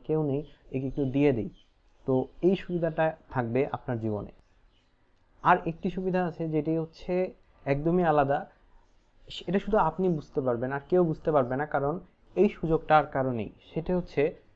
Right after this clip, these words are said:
আলাদা চোখে দেখা। এই সমাজকে আপনি আলাদা চোখে দেখবেন। এই পরিবেশে যারা বেড়ে উঠছে একইভাবে, আপনি বেড়ে উঠছেন আলাদাভাবে,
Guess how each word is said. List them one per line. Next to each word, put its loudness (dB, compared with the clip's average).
আলাদা 2
চোখে -6
দেখা। -8
এই -2
সমাজকে -4
আপনি -8
আলাদা 0
চোখে -8
দেখবেন। -10
এই 0
পরিবেশে 0
যারা -2
বেড়ে 2
উঠছে -4
একইভাবে, 0
আপনি -4
বেড়ে 2
উঠছেন -6
আলাদাভাবে, 0